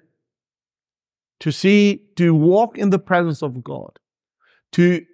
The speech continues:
when I am in my car, when I am in the bus, you know, when I have a, a, a free <laughs> moment in a way. So to, as you said in the morning, to put God in, into my equation, or better, to put myself into the equation of God.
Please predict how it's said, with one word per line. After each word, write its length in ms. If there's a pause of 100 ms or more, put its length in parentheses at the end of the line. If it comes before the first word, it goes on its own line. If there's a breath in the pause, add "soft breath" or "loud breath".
(500)
when 160
I 60
am 120
in 120
my 100
car, 380
when 120
I 120
am 80
in 80
the 80
bus, 560 (760)
you 80
know, 160
when 180
I 60
have 180
a, 60
a, 500
a 60
free 600
<laughs> 160
moment 360
in 120
a 80
way. 320 (500)
So 240
to, 240 (600)
as 220
you 80
said 160
in 100
the 60
morning, 260
to 80
put 220
God 260
in, 220
into 240
my 260
equation, 420
or 80
better, 300
to 140
put 180
myself 600 (420)
into 160
the 140
equation 460
of 140
God. 420